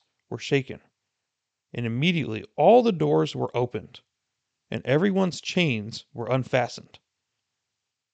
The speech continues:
When the jailer awoke and saw the prison doors opened,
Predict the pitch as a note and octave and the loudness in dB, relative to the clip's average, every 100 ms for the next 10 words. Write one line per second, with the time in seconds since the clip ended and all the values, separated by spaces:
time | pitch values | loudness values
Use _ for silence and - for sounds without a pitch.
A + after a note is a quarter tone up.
0 | _ _ _ _ _ _ - D#3 C#3 D3+ | _ _ _ _ _ _ -4 -2 0 2
1 | A3+ C4 G3 D3 D#3+ D#3+ A#2 - - C3 | 2 4 4 4 6 4 4 -2 -8 -6
2 | C3 - D3+ C#3+ - - E3+ E3+ C#3 C3+ | -4 0 2 2 0 0 0 2 2 2
3 | C3 - D#3 G3 G#2+ G2 | 0 0 0 0 -6 -12